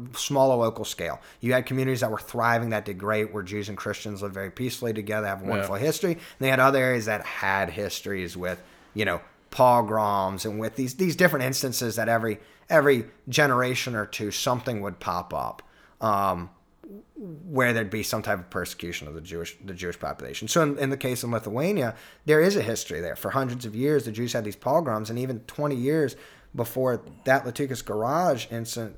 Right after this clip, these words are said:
Speaker 1: happens, there's a pogrom that happens in, in Lithuania where one of the rabbis is killed. You know?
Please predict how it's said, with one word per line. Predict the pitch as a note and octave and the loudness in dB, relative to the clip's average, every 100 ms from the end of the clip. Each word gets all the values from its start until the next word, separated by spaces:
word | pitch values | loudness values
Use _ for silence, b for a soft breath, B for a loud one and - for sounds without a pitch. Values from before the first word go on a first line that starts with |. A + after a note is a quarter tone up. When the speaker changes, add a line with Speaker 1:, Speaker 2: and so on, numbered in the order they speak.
| - | -12
Speaker 1:
happens, | B2 A2+ G#2+ G#2+ A2 - | -6 -4 -4 -6 -8 -6
there's | B2+ A#2 | -2 -2
a | |
pogrom | A#2 - B2+ A#2+ | 0 2 2 2
that | A#2 G#2 | -2 -2
happens | A2 - G2+ - - | -4 -4 -10 -10 -6
in, | G#2+ F#2+ G#2+ | -6 -6 -8
in | G#2+ G2 | -8 -8
Lithuania | G#2+ G#2 G#2 G#2 G2+ | -6 -6 -6 -6 -6
where | G2 G#2 | -6 -6
one | F#2+ G#2+ | -6 -6
of | |
the | G#2 | -6
rabbis | G2 G#2 A2+ F2+ - | -4 -2 -2 -4 -6
is | C#2+ | -12
killed. | - B1+ G1+ - b b b | -12 -10 -10 -14 b b b
You | A#2+ | 0
know? | A#2 D3 | 2 0